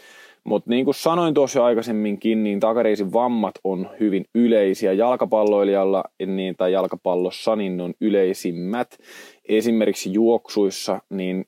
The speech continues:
ja takareisin vammat kattaa noin kolmasosan kaikista vammoista, kun sitten taas amerikkalaisessa jalkapallossa tai rugbyssa ne on tollanen, ää,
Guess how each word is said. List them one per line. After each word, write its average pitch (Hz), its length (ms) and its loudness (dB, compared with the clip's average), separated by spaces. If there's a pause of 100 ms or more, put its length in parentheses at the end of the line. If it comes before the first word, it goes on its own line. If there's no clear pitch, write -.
ja 95 360 0
takareisin 101 600 -2
vammat 110 460 0
kattaa 92 500 -4
noin 92 240 -4
kolmasosan 101 760 0
kaikista 90 540 -4
vammoista, 95 680 -2 (320)
kun 98 140 -8
sitten 101 320 -2
taas 98 340 0
amerikkalaisessa 98 1000 -2
jalkapallossa 98 760 0
tai 90 180 -2
rugbyssa 92 720 -2
ne 87 140 -6
on 87 200 -6
tollanen, 87 540 -2 (520)
ää, 98 340 0